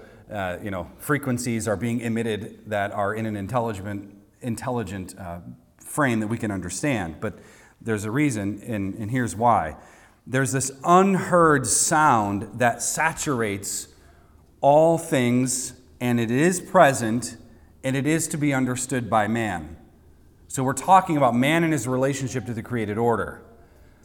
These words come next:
So there is a speech, but you can't hear it. But you're not really supposed to hear it, 'cause there's something more specific that we are to hear and take heed to. We'll get that in verse seven.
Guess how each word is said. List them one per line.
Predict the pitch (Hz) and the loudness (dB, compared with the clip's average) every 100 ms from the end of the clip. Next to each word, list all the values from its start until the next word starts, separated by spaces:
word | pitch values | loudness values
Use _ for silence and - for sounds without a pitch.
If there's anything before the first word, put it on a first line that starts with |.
| - | -12
So | - 127 | -2 0
there | 123 139 | 0 2
is | 175 208 196 | 4 4 6
a | 190 | 2
speech, | - - 202 160 - | 0 -4 0 0 0
but | 135 | -2
you | 131 160 | -2 -4
can't | - 160 120 | 0 -2 -2
hear | 147 139 | -2 0
it. | 98 76 - - - - _ _ _ | 0 -4 -16 -20 -20 -20 _ _ _
But | 131 - - | -8 -8 -4
you're | 147 | 2
not | 175 202 | 8 8
really | 185 175 | 8 2
supposed | - 131 185 180 - | 0 2 4 2 -2
to | |
hear | 117 113 | -6 -6
it, | 85 82 - - - - - _ - - | -8 -12 -16 -20 -20 -20 -20 _ -20 -2
'cause | 143 123 | 0 0
there's | 135 - | 0 0
something | 185 190 185 160 | 2 2 2 2
more | 151 156 | 2 0
specific | 147 - - - 208 - 120 - | -2 -6 -4 2 2 2 -2 0
that | 127 | -2
we | 120 127 | 2 6
are | 147 165 170 | 8 8 6
to | 120 | -2
hear | 95 95 85 76 82 - - | -6 -8 -8 -10 -14 -16 -8
and | 110 | -6
take | - 107 87 | -2 -2 -4
heed | 107 95 90 | -6 -6 -6
to. | 101 95 | -6 -4
We'll | 98 104 | -4 -6
get | 107 | -6
that | 104 107 98 | -2 -2 -2
in | 98 90 | -6 -8
verse | 92 87 | -6 -4
seven. | 139 110 78 73 | -2 -2 -4 -14